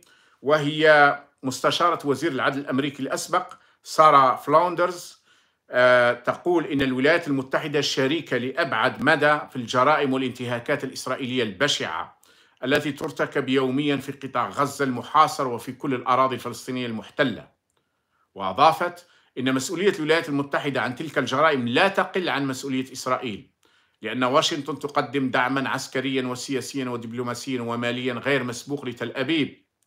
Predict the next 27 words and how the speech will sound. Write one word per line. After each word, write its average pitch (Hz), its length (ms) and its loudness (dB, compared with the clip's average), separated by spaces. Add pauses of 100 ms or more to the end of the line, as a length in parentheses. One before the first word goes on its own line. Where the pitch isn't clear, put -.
(920)
ودعت 143 640 6
إلى 131 160 0
الوقوف 131 420 -4
بكل 143 560 -2
الصور 151 440 -2
المتاحة 127 480 -2
في 143 80 -10
وجه 143 220 -2
ما 139 140 -2
وصفته 139 440 -6
بالدور 127 460 -2
الفاشي 131 720 0
والإجرامي 139 960 0 (380)
الذي 135 260 -2
تلعبه 143 680 0
الولايات 139 440 0
المتحدة 127 520 -6
حاليا 135 320 -2
في 127 100 -10
الحرب 123 340 0
ضد 123 200 -8
غزة 117 520 0 (560)
وضد 117 260 -4
الفلسطينيين 131 720 -4
والشعوب 120 420 -6
المختلفة 127 520 -6
عموما. 131 460 -6